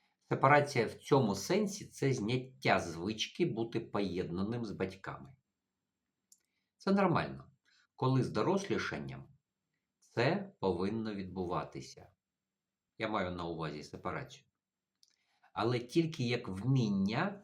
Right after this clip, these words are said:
виставити особисті кордони з батьками. Це не розрив назавжди, це тим-, тимчасово. Та за особистим бажанням. Це просто треба вміти встановлювати.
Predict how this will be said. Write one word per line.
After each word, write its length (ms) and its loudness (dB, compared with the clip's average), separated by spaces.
виставити 880 2
особисті 760 -2
кордони 560 2
з 60 -4
батьками. 580 -6
Це 260 6
не 200 8
розрив 720 4
назавжди, 600 0
це 220 -2
тим-, 200 -2
тимчасово. 840 -4
Та 160 6
за 140 6
особистим 600 -2
бажанням. 540 -6
Це 180 -14
просто 320 2
треба 300 2
вміти 560 -4
встановлювати. 760 -10